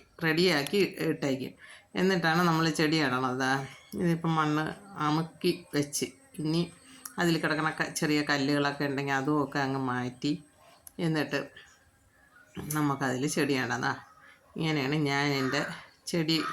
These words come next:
നടണത്. ഇത് നല്ല റിസൾട്ടാണ് ഇതിൽ നടണ. അപ്പം കൊണ്ടുവന്ന് നട്ട്. അപ്പോൾ ഇതൊരു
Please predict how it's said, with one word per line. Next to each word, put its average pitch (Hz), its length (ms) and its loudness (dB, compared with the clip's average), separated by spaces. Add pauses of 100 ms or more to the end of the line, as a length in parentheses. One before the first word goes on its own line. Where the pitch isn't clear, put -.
(180)
നടണത്. 156 540 0 (600)
ഇത് 165 180 2 (640)
നല്ല 147 240 2
റിസൾട്ടാണ് 147 640 0
ഇതിൽ 135 200 0
നടണ. 135 300 0 (420)
അപ്പം 151 260 -4 (540)
കൊണ്ടുവന്ന് 151 520 2 (140)
നട്ട്. 147 280 0
അപ്പോൾ 147 200 -2
ഇതൊരു 147 320 4